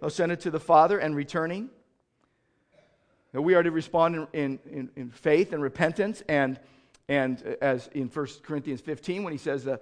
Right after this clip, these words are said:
"I gave you this of first importance," uh, the gospel, Christ died for our sins according to the Scriptures and all that,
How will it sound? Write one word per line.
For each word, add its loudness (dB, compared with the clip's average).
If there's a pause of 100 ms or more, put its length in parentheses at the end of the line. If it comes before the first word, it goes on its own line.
(200)
"I 6
gave 0
you -10
this -4
of -6
first -6
importance," -2 (380)
uh, 2 (400)
the -8
gospel, 8 (260)
Christ 0
died 8
for 2
our 4
sins -8
according -8
to -14
the -12
Scriptures -10
and -8
all -6
that, -6